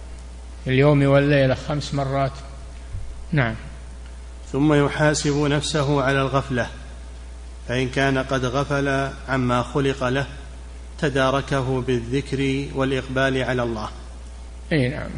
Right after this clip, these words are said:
Speaker 1: فيستدرك، يستدرك ما فاته بإمكانه. نعم.
Speaker 2: ثم يحاسبها بما تكلم به أو مشت إليه رجلاه أو بطشته يداه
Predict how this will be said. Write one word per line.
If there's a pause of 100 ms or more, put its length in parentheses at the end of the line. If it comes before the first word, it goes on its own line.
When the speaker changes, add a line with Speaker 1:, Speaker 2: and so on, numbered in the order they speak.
(100)
Speaker 1:
فيستدرك، (420)
يستدرك
ما
فاته (800)
بإمكانه. (200)
نعم. (500)
Speaker 2:
ثم
يحاسبها (360)
بما
تكلم
به (680)
أو
مشت
إليه
رجلاه (680)
أو
بطشته
يداه